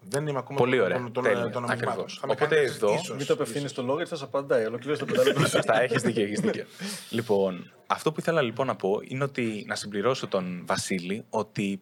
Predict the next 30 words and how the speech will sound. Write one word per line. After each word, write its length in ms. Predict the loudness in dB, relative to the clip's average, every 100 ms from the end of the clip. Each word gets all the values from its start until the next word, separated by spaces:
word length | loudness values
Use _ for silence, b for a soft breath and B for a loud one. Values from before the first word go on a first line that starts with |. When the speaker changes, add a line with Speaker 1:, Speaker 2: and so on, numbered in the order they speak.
| -2
Speaker 2:
πρακτικά 320 | -2 -2 -2
το 100 | -2
bitcoin 400 | -4 0 2 2 0
ήταν 260 | 0 -2
το 120 | -2
πρώτο 580 | 0 2 2 2 2 0 -6 b _ _ -16 -8
proof 180 | -2 0
of 20 |
work, 140 | 0 0
όπως 240 | -2 -4
είπες, 340 | -2 -2 -4 -10
σοβαρό 440 | -6 0 2 2
του 640 | 0 -4 -4 -6 -6 -8 -12 _ 0
blockchain, 500 | 2 2 0 0 -2 -6
το 100 | -2
πρώτο 280 | 0 0 -2
proof 180 | -6 -6
of 160 | -2
concept 200 | -2 -2
για 120 | -4 -4
την 100 | -4
ακρίβεια, 540 | -4 -4 -2 -4 -4 B B B B -2
το 80 |
οποίο 220 | -2 0 -4
συνδύασε 380 | -2 -2 -2 0
πολλές 280 | 2 2 2
τεχνολογίες, 680 | -4 -2 -2 0 -2 -2 -12 _ -2
όχι 260 | -2 -2
μόνο 180 | -4 -4
το 160 | -4